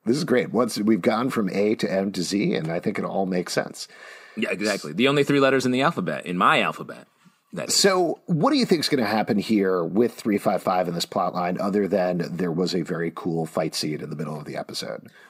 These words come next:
Speaker 2: Well, that's what I was like, maybe that's it. I guess we're meant to learn more, and I think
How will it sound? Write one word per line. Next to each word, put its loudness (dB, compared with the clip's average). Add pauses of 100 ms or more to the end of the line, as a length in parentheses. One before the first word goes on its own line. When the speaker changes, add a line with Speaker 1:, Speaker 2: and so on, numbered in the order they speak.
(520)
Speaker 2:
Well, 4
that's 2
what 4
I 4
was 2
like, 2
maybe 0
that's 0 (100)
it. -4 (200)
I 0
guess 0
we're 2
meant 2
to -2
learn 0
more, 2
and -2
I -4
think -6